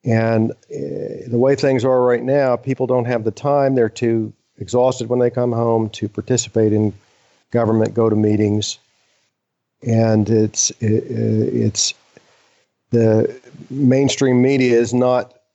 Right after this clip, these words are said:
telling anything but whatever they think that the, the corp-, whatever, whatever the corporate media has told them to say. So it's, it, we haven't had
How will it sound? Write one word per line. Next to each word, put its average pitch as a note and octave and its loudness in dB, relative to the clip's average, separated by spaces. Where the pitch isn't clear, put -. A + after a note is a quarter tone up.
telling B2 0
anything A2+ 0
but A2 -4
whatever A2 0
they G#2+ 0
think A2 -2
that G#2 -2
the, G#2 -2
the G2+ 0
corp-, A#2+ -2
whatever, A2 2
whatever A#2 0
the G#2+ 2
corporate A2 -2
media A2 2
has F#2+ -2
told A2 0
them F#2+ -6
to - -8
say. G#2 0
So A#2 0
it's, A2+ -2
it, A#2+ -2
we B2 2
haven't C#3+ 2
had A#2+ 0